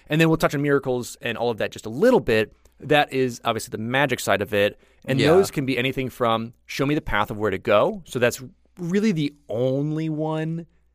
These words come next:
Speaker 1: in the game that'll kinda do that 'cause it kinda gives you a
Speaker 2: Mm-hmm.
Speaker 1: marker of where you should be going.
Speaker 2: Yeah.
Speaker 1: And it's an ability. Uh, you get some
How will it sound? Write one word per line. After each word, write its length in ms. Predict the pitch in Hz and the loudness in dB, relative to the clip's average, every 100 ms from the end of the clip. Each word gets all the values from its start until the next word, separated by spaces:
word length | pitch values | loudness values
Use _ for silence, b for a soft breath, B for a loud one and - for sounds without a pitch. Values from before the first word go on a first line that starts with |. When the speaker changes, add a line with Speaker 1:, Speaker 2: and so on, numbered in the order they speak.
| _ - | _ -6
Speaker 1:
in 120 | 151 | 0
the 80 | 160 | 2
game 240 | 160 160 | 4 4
that'll 140 | 160 151 | 4 2
kinda 200 | 151 151 | 2 0
do 160 | 143 156 | 2 4
that 160 | 160 | 2
'cause 80 | 139 | 0
it 40 | 127 | -2
kinda 140 | 123 | 0
gives 140 | 120 | 0
you 40 | 110 | 0
a 40 | |
Speaker 2:
Mm-hmm. 60 | 101 | 2
Speaker 1:
marker 280 | 101 107 113 | 0 0 -2
of 80 | |
where 140 | 104 104 | 0 -2
you 60 | 104 | -2
should 140 | 107 | -6
be 100 | 101 | -6
going. 440 | 92 98 113 147 101 | -2 0 0 -2 -4
Speaker 2:
Yeah. 260 | 95 82 | -6 -6
Speaker 1:
And 100 | 76 | -6
it's 140 | 113 113 | -6 -6
an 40 | |
ability. 480 | 104 101 98 98 107 b b b b b | -2 0 0 0 -4 b b b b b
Uh, 80 | 113 | -2
you 160 | 107 120 | -2 -2
get 180 | 117 - | -4 -6
some 300 | 98 82 | -10 -10